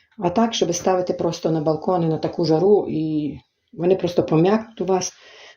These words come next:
це тільки треба підвалу. А тепер беру їх і отак буду. Трошечки. Бачите, що сіль ота вся там розтопилася.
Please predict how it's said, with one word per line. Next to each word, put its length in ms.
це 200
тільки 280
треба 280
підвалу. 540
А 80
тепер 280
беру 220
їх 240
і 100
отак 340
буду. 220
Трошечки. 560
Бачите, 200
що 140
сіль 400
ота 160
вся 380
там 240
розтопилася. 720